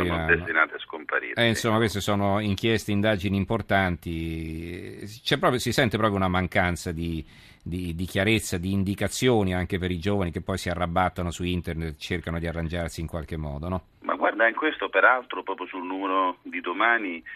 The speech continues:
Speaker 2: eh, Michele Tiraboschi, che insegna diritto del lavoro a Modena e peraltro è il direttore del centro studi Marco Biagi,
Speaker 1: Mhm.
Speaker 2: parla del piano europeo Garanzia Giovani e racconta come sia un'occasione sprecata. Pensate, c'erano un miliardo e mezzo di euro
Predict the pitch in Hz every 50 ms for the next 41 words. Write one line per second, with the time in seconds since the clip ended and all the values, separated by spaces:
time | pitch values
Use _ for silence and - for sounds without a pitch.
0 | - - - _ - 82 85 85 87 85 87 85 - 104 101 92 90 - 92 92
1 | 90 87 - - 104 107 107 - - - - 78 - - - 78 82 85 87 85
2 | 82 78 76 - - 85 80 80 80 80 76 - 80 82 82 - 85 80 80 78
3 | 80 76 78 85 80 80 78 76 76 76 80 90 98 98 87 80 76 - _ -
4 | - - 82 85 85 - - 85 80 76 73 78 76 76 - - 90 85 82 80
5 | 73 76 73 73 71 73 73 73 - 85 80 76 - 76 - - - 85 76 76
6 | 76 78 76 - - 87 80 76 82 82 82 82 82 82 - 80 78 73 - -
7 | - 101 90 85 92 87 78 - - _ - 101 101 - 107 104 80 92 90 87
8 | 85 82 85 87 85 - - 98 92 92 90 90 85 82 82 90 87 87 - -
9 | 90 85 82 82 85 85 87 82 76 - - 90 85 82 85 - 87 82 76 73
10 | 73 76 78 78 73 - - - - - - - 113 113 117 123 - - 139 151
11 | 151 147 107 92 78 82 82 80 76 - - - 87 80 78 78 80 78 - 82
12 | 80 - - 80 78 - - - - 80 80 - 104 98 87 - - - - 82
13 | 80 - 95 85 80 - - 92 82 85 82 80 78 78 80 - 87 85 85 92
14 | 87 95 101 107 104 98 95 85 85 90 95 98 90 87 90 90 80 90 95 101
15 | 110 120 120 104 98 85 76